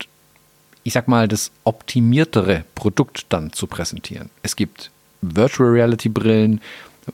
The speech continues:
ähm, es gibt so Sachen wie, äh, ich hab die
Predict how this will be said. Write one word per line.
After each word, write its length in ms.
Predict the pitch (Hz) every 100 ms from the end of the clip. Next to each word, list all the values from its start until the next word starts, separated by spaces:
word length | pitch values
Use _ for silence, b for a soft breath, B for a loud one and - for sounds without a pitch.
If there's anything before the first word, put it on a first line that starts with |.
| -
ähm, 580 | 98 92 87 87 85 85 _ -
es 120 | -
gibt 340 | - - -
so 140 | - 95
Sachen 200 | 95 87
wie, 280 | 87 90
äh, 240 | - 76 78 - - - - -
ich 140 | -
hab 180 | - -
die 260 | - 95